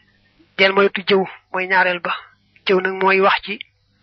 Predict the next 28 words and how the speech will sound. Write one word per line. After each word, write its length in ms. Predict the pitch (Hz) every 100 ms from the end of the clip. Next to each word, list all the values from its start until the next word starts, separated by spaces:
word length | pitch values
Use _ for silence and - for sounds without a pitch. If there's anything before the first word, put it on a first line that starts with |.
| _ _ _ _
nit 240 | 214 226
loo 160 | 208 190
xam 160 | 190 185
ne 120 | 185
nii 260 | 185 208 - _ _ - - _ _
su 160 | - -
ko 100 | 214
déggoon 360 | 208 196 190 185
du 60 |
ko 120 | 190
neex. 220 | 185 180 - - - - _ _ _ _ _ _ _
Moo 120 | 180
xam 200 | 165 196 233
daa 160 | 180 190
aju 160 | 190 190
ci 140 | - 214 - _ _ _ _ -
jëmmam, 340 | 202 190 190 - _ 196
mbaa 280 | 185 185 220 - -
ca 100 | 196
la 100 | 185
mu 120 | 185
sol, 260 | 185 190 214 - - - _ _ _ _ _
mbaa 280 | 175 185 196 254
ci 80 | -
ab 100 | 196 -
toolam, 360 | 185 185 208 _ _ _
mbaa 240 | - 185 220
otoom. 260 | 202 185